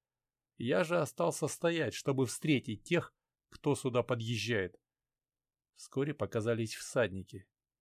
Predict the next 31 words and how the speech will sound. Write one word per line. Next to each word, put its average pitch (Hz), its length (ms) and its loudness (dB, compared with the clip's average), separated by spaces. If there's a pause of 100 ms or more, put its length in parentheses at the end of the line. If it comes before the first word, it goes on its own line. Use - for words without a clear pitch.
Они 185 220 2
явно 202 360 4
заметили 147 440 4
наше 139 300 4
барахло, 139 400 6
лежащее 127 580 4
аккуратной 139 640 4
кучкой, 113 500 -4 (340)
и 175 160 4
меня, 170 520 6 (160)
стоящего 143 720 6
с - 120 -2
луком 151 300 2
в 110 80 -2
руке. 120 340 2 (880)
Приглядевшись, 143 880 -2
я 160 220 4
определил, 165 600 4
что 127 240 0
это 156 220 4
кочевники. 120 680 2 (720)
Но 123 160 0
никаких 135 580 2
визжащих 131 680 4
звуков 120 440 0
или 139 120 8
воинственного 139 720 6
клича 170 360 0
степняки 135 520 0
не 147 180 4
издавали. 139 520 6